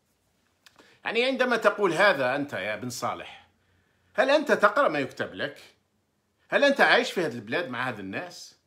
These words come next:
مع هذا الشعب؟ هذا استفزاز كبير، لأنك تقول أن الرأي العام مرتاح،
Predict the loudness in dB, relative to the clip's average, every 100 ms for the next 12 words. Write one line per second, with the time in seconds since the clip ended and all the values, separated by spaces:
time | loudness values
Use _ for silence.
0 | _ -4 2 2 0 -6 -6 -8 -10 _
1 | _ _ _ _ _ _ _ _ -8 -2
2 | -2 -2 -8 -12 -8 -8 -8 -10 -14 -14
3 | -16 -18 -18 _ _ _ _ _ _ _
4 | _ _ _ -12 -10 -10 -8 -8 -8 -8
5 | -6 -6 -4 -4 -4 0 -2 0 -4 -2
6 | 0 2 0 -6 -18